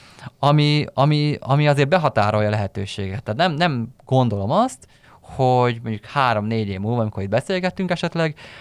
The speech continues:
akkor itt már megawattos töltők lesznek, majd több száz, meg arról beszélünk, már ki fognak épülni, mert hát azért ahhoz már olyan komoly kapacitás és olyan komoly villamosenergia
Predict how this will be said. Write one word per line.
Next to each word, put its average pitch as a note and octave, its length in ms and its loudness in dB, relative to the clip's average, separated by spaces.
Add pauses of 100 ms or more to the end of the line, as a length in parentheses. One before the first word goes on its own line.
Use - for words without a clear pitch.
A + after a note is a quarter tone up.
(200)
akkor C#3 420 2
itt B2+ 120 -2
már C3 140 2
megawattos A2 720 0
töltők A2+ 560 0
lesznek, A2 480 -2
majd G2 160 -4
több G#2+ 220 -2
száz, G#2 360 0
meg G2+ 120 -4
arról G#2+ 220 2
beszélünk, G2+ 300 -2
már G2+ 100 -4
ki A#2+ 80 -2
fognak F#2+ 340 -4
épülni, F3 600 -2 (640)
mert B2+ 280 -2
hát C#3+ 220 0 (140)
azért B2+ 500 0 (140)
ahhoz A#2+ 400 0
már A#2+ 180 4
olyan A#2 440 2 (160)
komoly A2 540 0 (300)
kapacitás G#2 800 -2
és - 120 -4
olyan C3+ 300 2
komoly G#2 460 0
villamosenergia G#2 960 -4